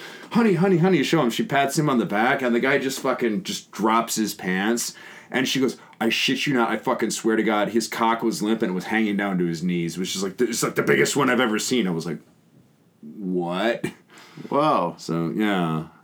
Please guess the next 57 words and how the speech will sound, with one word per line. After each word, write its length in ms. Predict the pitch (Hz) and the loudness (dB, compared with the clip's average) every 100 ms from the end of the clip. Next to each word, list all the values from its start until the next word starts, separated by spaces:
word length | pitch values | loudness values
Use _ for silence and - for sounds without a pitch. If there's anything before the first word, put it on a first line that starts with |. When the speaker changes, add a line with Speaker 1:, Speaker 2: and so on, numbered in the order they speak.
| _ | _
Speaker 1:
So 160 | - 101 | -4 -4
stories 360 | - 151 123 | 2 2 4
like 180 | 113 92 | 2 2
that. 160 | 110 95 | 0 2
So, 120 | 117 | 2
yeah, 140 | 127 | 4
yeah, 160 | 120 113 | 4 4
yeah. 100 | 104 | 2
I've, 180 | 117 147 | 2 2
I've 60 | 180 | 4
never 220 | 196 147 | 6 4
been, 240 | 123 131 | 4 4
but 100 | 117 | 4
I've 80 | 117 | 4
heard 140 | 151 | 2
some, 160 | 151 117 | 2 2
like, 200 | 107 90 | 2 0
just 240 | - 113 87 | -4 -4 -4
weird 500 | 85 104 98 92 85 | 0 2 2 0 0
stories. 340 | - 95 87 | 0 0 2
And 120 | 143 | 0
that, 40 | 151 | 4
those, 300 | 170 170 170 | 4 6 6
those 220 | 190 170 | 6 6
are 140 | 139 | 4
a 60 | 104 | 2
couple, 380 | - 120 95 87 | 0 0 0 -2
man. 440 | 82 76 82 98 - | -2 -2 -2 -2 -4
Speaker 2:
So 200 | - 175 | 0 2
I 100 | 160 | 2
guess, 300 | 185 202 - | 2 2 2
ladies, 340 | 131 135 139 | 2 2 0
don't 320 | - 139 175 | 2 2 2
judge 220 | 160 160 160 | 2 2 0
a 60 | |
book 240 | 123 160 160 | 0 0 0
by 80 | 139 | 0
the 100 | 147 | 0
cover. 460 | - 185 127 78 - | 0 0 0 -2 -4
Speaker 1:
Yeah. 360 | 101 92 78 - - - | -4 -4 -6 -8 -16 -4
Speaker 2:
Unless, 720 | 175 185 214 - 202 170 - | 2 2 2 2 0 0 0
<laughs> 340 | 226 165 190 170 | 0 0 -4 0
unless 200 | 196 202 | 0 2
you're 80 | 196 | 2
at 40 | |
one 100 | 190 | 4
of 60 | 151 | 4
these 200 | 147 156 | 4 2
bars. 460 | 127 110 104 101 - - | 2 2 2 -2 -6 -4
You 80 | 117 | 2
Speaker 1:
Yeah. 60 | 165 | 4
Speaker 2:
can 100 | 165 | 4
definitely 280 | 214 208 | 4 2
judge 340 | 170 180 180 - | 4 2 2 2
this 220 | 143 156 | 0 2
bar. 200 | 139 - - - | 2 0 -4 0
But 160 | 214 | 2